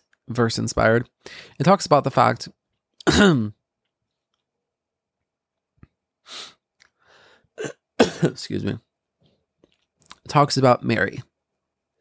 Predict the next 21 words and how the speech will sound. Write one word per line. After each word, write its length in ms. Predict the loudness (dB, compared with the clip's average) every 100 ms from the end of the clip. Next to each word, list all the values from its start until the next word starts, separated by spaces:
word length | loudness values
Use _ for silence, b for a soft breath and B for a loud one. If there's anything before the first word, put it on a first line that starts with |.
| b b b b -6
because 280 | 0 2
a 40 | 4
lot 260 | 6 6
of 100 | 4
people 260 | 0 -2 -2
tend 240 | 0 0
to 100 | 0
think 220 | 0 0 0
of 100 | 0
Mary 380 | 0 2 0 -2
as 160 | -2 -2
a 60 |
favored 420 | -4 -4 -4 -6 -6
one, 260 | -8 -8 -2
and 160 | 2
there 100 | 4
are 120 | 4
favored 380 | 4 0 2 0
ones 300 | 2 2 0
in 160 | -2 0
the, 160 | 0